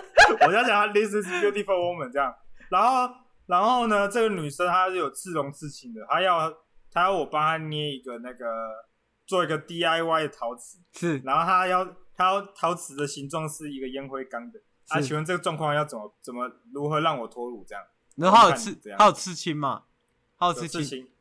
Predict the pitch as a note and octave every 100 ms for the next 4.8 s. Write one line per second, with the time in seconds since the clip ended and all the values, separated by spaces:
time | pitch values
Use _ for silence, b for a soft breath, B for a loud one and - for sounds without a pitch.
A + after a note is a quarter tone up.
0 | _ _ _ F3+ F3 F3 D3+ D3 C#3 D3+
1 | - D#3 A3 A3 - A#3+ F#3 D3+ D3+ B2
2 | C3 - - G#3 A3 A#3 A3 E3 G#3+ E3+
3 | D3 G2+ F#2+ E2+ A2+ C3+ D3+ B2 E3 D#3+
4 | E3+ E3 F3 G3+ E3+ C#3 C#3